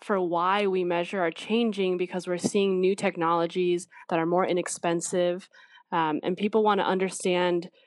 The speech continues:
much more localized impacts instead of regional impacts. So we're really starting to see monitoring in, in new ways, uh, ways that are social, um, ways that are really fueled by the public, public awareness, and,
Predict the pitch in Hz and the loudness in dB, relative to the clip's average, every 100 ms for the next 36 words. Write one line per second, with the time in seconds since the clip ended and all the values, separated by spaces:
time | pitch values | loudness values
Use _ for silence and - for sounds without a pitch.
0 | - 180 180 208 185 170 170 185 190 175 | -8 -2 0 2 2 4 2 2 0 2
1 | 151 151 147 160 - - 180 180 - 123 | 2 0 -2 -6 -8 -4 -4 -2 -4 -4
2 | - - - - 160 - 165 156 156 160 | -6 -10 -10 -6 -6 -4 -2 -4 -4 -2
3 | 165 151 120 - 123 - - - - - | -2 -4 -6 -4 -6 -6 -10 -10 -18 -18
4 | _ _ _ _ _ _ _ _ _ - | _ _ _ _ _ _ _ _ _ -4
5 | 190 196 214 214 190 180 175 - 185 175 | 0 2 2 2 0 0 -4 -4 -2 -2
6 | 175 - - - 160 165 156 160 160 156 | -4 -10 -12 0 2 2 0 0 0 0
7 | 151 - 175 165 175 190 170 165 165 160 | -2 -2 0 2 2 2 2 2 0 0
8 | 175 - 165 156 156 165 165 180 165 160 | -4 -4 -2 0 0 0 0 0 2 2
9 | 151 151 - - - - - 220 208 214 | 2 0 -4 -20 -18 -4 2 2 2 0
10 | 196 185 190 - - - 185 170 165 160 | 2 2 -2 -6 -20 -4 0 2 2 0
11 | 165 - 185 185 170 - 170 160 - - | -2 -4 -2 0 -2 -2 0 0 -2 -2
12 | 165 160 151 175 165 160 - 196 190 175 | 0 0 0 -2 -2 -4 -2 2 2 2
13 | 160 160 151 160 - 220 196 185 175 - | 0 0 0 -2 0 0 2 0 -2 -6
14 | 180 170 175 165 170 170 160 156 - 143 | -4 -4 -2 -2 0 0 -2 -4 -6 -8